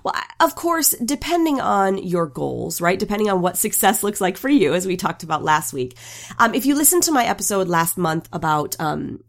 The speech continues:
treating your burlesque career like a business, you'll know some of my kind of thoughts on this, which is that even if you are not planning to be a full-time burlesque performer, even if this is just something you kind of do on the side,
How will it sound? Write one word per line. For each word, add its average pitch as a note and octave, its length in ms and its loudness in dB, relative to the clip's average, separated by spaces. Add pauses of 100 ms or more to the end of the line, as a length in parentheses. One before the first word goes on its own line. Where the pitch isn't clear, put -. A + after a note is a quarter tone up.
(160)
treating G3 560 0
your F3 140 -2
burlesque E3 360 -6
career D#3 180 -4
like D3 140 -4
a D3 60 -8
business, C#3+ 420 -4
you'll F#3 160 2
know F3+ 200 4
some F3+ 200 0
of D#3+ 80 -8
my D3+ 120 -2
kind D3 220 -6
of C3+ 80 -10
thoughts D3 380 -2
on G3 180 0
this, A#3 260 -4 (300)
which G3 240 4
is F3+ 400 2
that D#3+ 280 -4
even C4 440 2
if F#3 200 -4
you F#3 120 -2
are D#3+ 180 -2
not D3+ 560 -6 (280)
planning F#3 480 2
to F#3+ 100 -6
be E3+ 120 -4
a E3 40 -4
full-time D#3 460 -6
burlesque C#3 320 -6
performer, B3 540 -2
even G3+ 260 -2
if F3+ 100 -2
this E3+ 160 -2
is - 80 -6
just D#3+ 160 -6
something D#3+ 260 -4
you D3 80 -8
kind D3 260 -8
of D#3+ 80 -10
do D#3 160 -4
on C#3+ 120 -2
the C#3+ 80 -6
side, D3 500 -4